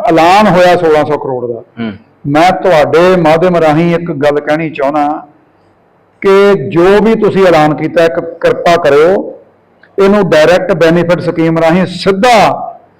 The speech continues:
Speaker 1: ਜ਼ਰੂਰਤਮੰਦ ਦੇ ਖਾਤੇ 'ਚ ਪਾਇਓ, ਆ ਸਰਕਾਰ ਰਾਹੀਂ ਨਾ ਦੇ ਦਿਓ।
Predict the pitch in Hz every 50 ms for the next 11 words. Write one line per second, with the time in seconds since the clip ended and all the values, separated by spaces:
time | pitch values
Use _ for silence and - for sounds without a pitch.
0 | _ _ _ - - - - - 139 117 147 160 185 196 208 208 - 208 190 185
1 | 180 180 180 180 196 196 190 - - 156 151 - - 190 180 196 - - 165 165
2 | 180 208 226 233 233 208 - 185 170 - 170 160 165 165 165 156 165 170 175 170
3 | 175 175 190 220 233 233 220 - -